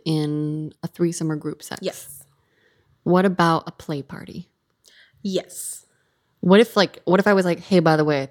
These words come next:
Speaker 1: I don't ha-, this is not true, but what if I was like, 'Hey, there's a play party tonight. Do you wanna go? They're cool people.'" Would you go? Like, are you ready today, or is it, like, a future thing?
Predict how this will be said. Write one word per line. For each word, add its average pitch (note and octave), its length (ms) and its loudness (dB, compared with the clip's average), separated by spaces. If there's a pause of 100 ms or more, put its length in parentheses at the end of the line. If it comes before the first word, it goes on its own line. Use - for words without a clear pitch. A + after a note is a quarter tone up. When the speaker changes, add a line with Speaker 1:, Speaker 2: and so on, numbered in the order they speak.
Speaker 1:
I D#3+ 60 0
don't D#3+ 160 2
ha-, D#3+ 80 -2
this D#3 160 0
is D3 100 0
not C3+ 200 -2
true, C3+ 180 -6
but - 220 -6 (180)
what E3 100 -4
if E3 60 6
I - 20 4
was D#3 120 2
like, C#3+ 160 2
'Hey, E3 200 2
there's C3+ 140 0
a C3+ 60 -6
play D#3+ 200 0
party D3 220 -4
tonight. C#3+ 480 0 (160)
Do D3 80 2
you C#3 60 0
wanna D3 160 2
go? D3 280 4
They're D3 140 0
cool D#3 240 -2
people.'" - 560 -6 (760)
Would E3 140 0
you D#3 60 0
go? C#3+ 420 -4
Like, C3+ 120 -6
are C#3 40 2
you C3+ 120 0
ready C3 180 -2
today, C#3+ 480 -2
or E3 80 -2
is D#3 80 -4
it, - 80 -6
like, C3+ 100 -10
a - 60 -8
future - 360 -4
thing? A2+ 300 -14